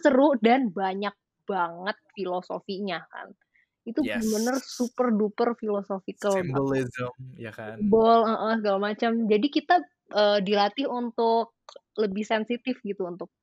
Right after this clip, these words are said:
Speaker 1: hal-hal kayak
Speaker 2: Mhm.
Speaker 1: gitu dan, dan, eee, nggak, apa ya, menurut aku creative thinking-nya juga diasah gitu loh dari situ.
Speaker 2: Betul. And I think you, then you also, apa ya, don't take things at face value, try to
Speaker 1: Iya.
Speaker 2: understand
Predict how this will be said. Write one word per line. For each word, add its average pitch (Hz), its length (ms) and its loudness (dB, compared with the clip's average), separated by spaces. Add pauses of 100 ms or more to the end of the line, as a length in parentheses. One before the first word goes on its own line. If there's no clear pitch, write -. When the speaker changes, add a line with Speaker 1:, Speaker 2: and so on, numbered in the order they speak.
Speaker 1:
hal-hal 180 400 -2
kayak 180 120 -8
Speaker 2:
Mhm. 202 180 -10
Speaker 1:
gitu 196 360 0
dan, 190 140 -2 (360)
dan, 202 140 -2 (460)
eee, 180 280 -4 (160)
nggak, 196 160 0 (680)
apa 170 100 -4
ya, 170 160 -10
menurut 170 220 -12
aku 233 180 -4 (200)
creative 220 480 4
thinking-nya 226 440 0
juga 202 220 4
diasah 185 480 -2
gitu 170 180 -6 (120)
loh - 60 -10
dari 139 200 -8
situ. - 320 -20 (320)
Speaker 2:
Betul. 104 220 -16 (440)
And 143 100 -4
I 151 60 0
think 175 200 -4
you, 147 100 -6
then 139 200 -6
you 131 180 -4
also, 139 360 -4
apa 123 220 -10
ya, 101 160 -8
don't 127 260 -4 (420)
take 127 200 -6
things 135 200 -10
at 113 120 -8
face 127 240 -8
value, 113 320 -4
try 131 160 -4
to 127 80 -4 (160)
Speaker 1:
Iya. 117 140 -2
Speaker 2:
understand 117 260 -6